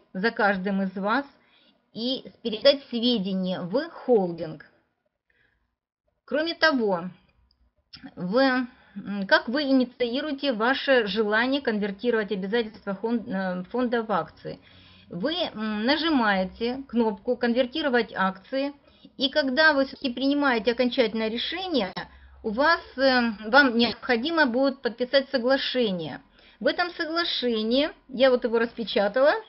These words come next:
чтобы, как говори-, не говорить не своими словами, а конкретно из, э, текста соглашения, Э, описывается действие сторон по передаче документов, сведений. А кто здесь сторона в эти-, в этом соглашении? Это фонд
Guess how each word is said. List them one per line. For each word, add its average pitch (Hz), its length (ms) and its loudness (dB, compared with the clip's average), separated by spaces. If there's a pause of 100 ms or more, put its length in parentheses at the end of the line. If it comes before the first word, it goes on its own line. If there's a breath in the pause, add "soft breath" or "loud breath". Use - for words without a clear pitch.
(260)
чтобы, 220 560 2
как 208 120 -2
говори-, 220 200 0
не 220 120 0
говорить 214 400 -2
не 220 80 -4
своими 214 320 -4
словами, 196 440 0
а - 20 -4
конкретно 202 500 -4
из, 190 280 -4 (120)
э, 196 120 -4
текста 196 340 -8
соглашения, 240 760 -4 (920 loud breath)
Э, 196 300 -4 (100)
описывается 320 720 0
действие 233 600 0
сторон 277 440 0
по 262 120 6
передаче 254 580 2
документов, 226 800 0
сведений. 262 300 -4
А 214 80 -2
кто 269 200 -2
здесь 233 180 -6
сторона 233 560 2
в 285 100 -4
эти-, 294 240 -2
в 262 100 2
этом 277 260 -2
соглашении? 285 600 0
Это 233 240 -2
фонд 302 440 -2